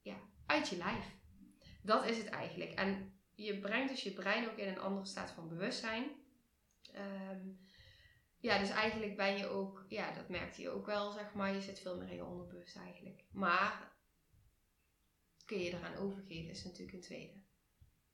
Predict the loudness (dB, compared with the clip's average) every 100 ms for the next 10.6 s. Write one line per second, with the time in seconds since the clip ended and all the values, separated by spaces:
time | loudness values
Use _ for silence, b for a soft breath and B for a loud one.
0 | _ _ _ _ _ -6 4 6 6 4
1 | -6 -14 -6 -2 -2 -4 -6 -8 -8 -8
2 | -6 -6 -10 -8 -6 -4 -4 -2 -2 -2
3 | -2 -2 -2 -4 -4 -8 -12 -2 4 4
4 | 4 0 2 2 2 -6 B B B -8
5 | -6 0 2 2 0 -2 -2 -4 -8 -8
6 | -4 -4 -2 -2 -2 -6 -10 -14 -14 -4
7 | -4 -2 -4 -4 -4 -6 -6 -4 -4 -6
8 | -16 b b b b _ _ -12 -10 -6
9 | -2 2 2 2 2 2 2 -2 -2 -4
10 | -10 -14 -8 -6 -6